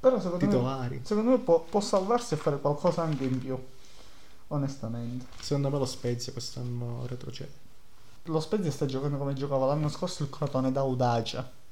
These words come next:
Speaker 1: e non ha portato a niente, serve concretezza in questi
Speaker 2: Sì.
Speaker 1: casi. Quindi la nostra analisi di mercato fatta più o meno bene.
Speaker 2: Questa analisi di mercato fa schifo.
Speaker 1: <laughs>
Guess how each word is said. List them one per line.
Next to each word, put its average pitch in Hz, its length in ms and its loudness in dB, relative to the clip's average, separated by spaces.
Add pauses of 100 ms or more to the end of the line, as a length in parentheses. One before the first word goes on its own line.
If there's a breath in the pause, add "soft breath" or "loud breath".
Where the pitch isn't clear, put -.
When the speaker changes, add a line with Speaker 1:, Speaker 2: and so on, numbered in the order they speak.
(480 soft breath)
Speaker 1:
e 160 80 -2
non 147 100 6
ha 135 60 2
portato 135 340 -6
a 123 40 0
niente, 131 400 0 (120)
serve 143 280 0
concretezza 131 600 0
in 143 60 0
questi 139 240 -4
Speaker 2:
Sì. 151 60 -4
Speaker 1:
casi. 151 220 -8 (880 soft breath)
Quindi 185 240 10
la 156 100 10
nostra 175 320 6
analisi 185 360 12
di 151 100 10
mercato 151 520 8
fatta 147 300 4
più 196 200 6
o 165 80 12
meno 143 240 12
bene. 135 380 10
Speaker 2:
Questa 185 280 6
analisi 196 300 4
di 180 80 2
mercato 170 400 2
fa 175 120 2
schifo. 170 680 0
Speaker 1:
<laughs> 196 760 6